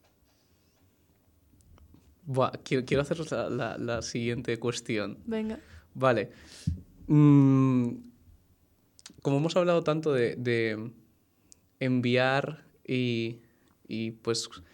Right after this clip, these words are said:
Speaker 1: ser nosotros los que escriben cosas y comunicarnos, quiero que me digáis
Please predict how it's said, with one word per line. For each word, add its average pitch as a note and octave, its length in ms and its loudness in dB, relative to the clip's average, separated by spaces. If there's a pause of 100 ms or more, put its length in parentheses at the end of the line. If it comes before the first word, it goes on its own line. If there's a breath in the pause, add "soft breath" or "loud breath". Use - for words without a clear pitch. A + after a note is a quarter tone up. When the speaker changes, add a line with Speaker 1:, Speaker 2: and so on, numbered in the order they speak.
(400 soft breath)
Speaker 1:
ser B2 200 0
nosotros C3 360 -2
los A#2+ 160 -6
que B2 100 -10
escriben A#2+ 420 -2
cosas A#2 460 -4
y A2 260 -4
comunicarnos, A#2+ 840 -6 (640 soft breath)
quiero C#3 180 0
que E3 60 -2
me D#3+ 80 0
digáis D3 600 2